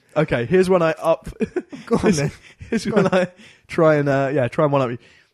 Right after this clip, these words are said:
Speaker 1: When you started saying Jer, I thought you were gonna say it reminds you of Genesis, because that's what this bit reminds me of.
Speaker 2: Really?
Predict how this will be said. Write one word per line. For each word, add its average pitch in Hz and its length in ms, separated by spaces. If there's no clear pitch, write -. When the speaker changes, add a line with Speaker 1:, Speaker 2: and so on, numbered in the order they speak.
Speaker 1:
When 180 180
you 190 100
started 160 320
saying 139 220
Jer, 123 420
I 170 100
thought 220 140
you 175 60
were 165 80
gonna 156 80
say 147 280
it - 200
reminds 139 400
you 156 140
of 165 160
Genesis, 196 520
because 160 260
that's 190 220
what 180 100
this 160 160
bit - 200
reminds 113 340
me - 140
of. 165 200
Speaker 2:
Really? 123 400